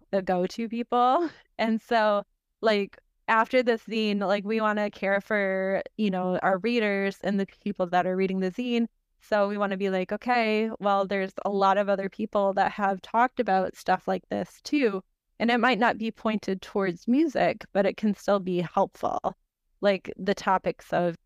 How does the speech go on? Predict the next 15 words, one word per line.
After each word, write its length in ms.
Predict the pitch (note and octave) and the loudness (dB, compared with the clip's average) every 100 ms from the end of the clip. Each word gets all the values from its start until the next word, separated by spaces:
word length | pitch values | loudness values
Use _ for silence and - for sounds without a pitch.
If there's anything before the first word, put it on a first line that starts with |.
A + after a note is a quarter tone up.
| _ | _
verbal 520 | - F#3 A3 A3 G#3 | -14 -4 -2 0 0
abuse 520 | G#3 C4 B3+ F#3+ F3+ - | 0 2 2 2 -2 -4
or 160 | F#3 | -4
transformative 800 | - G3 F3+ - F#3 F3+ F3+ G3+ | -4 -4 -6 -4 -4 -2 -2 0
justice 720 | B3+ B3 - F3+ E3+ D#3 E3 - | 2 2 0 -2 -2 -2 -6 -8
or 300 | F#3 F#3+ F#3+ | -2 0 0
any 240 | A#3+ B3 B3+ | 0 0 -2
of 120 | A3 | -2
the, 180 | G3 - | -2 -4
or 60 | |
feminism, 720 | - B3+ B3+ G3+ F#3+ E3+ F3 F3+ | 0 2 4 2 0 -2 -4 -2
any 180 | C4+ C#4 | 0 0
of 100 | A3+ | 0
these 180 | A3 - | -4 -4
topics, 840 | A#3 A3+ G#3+ F#3+ F3+ E3+ - - | 0 0 0 -2 -2 -4 -8 -18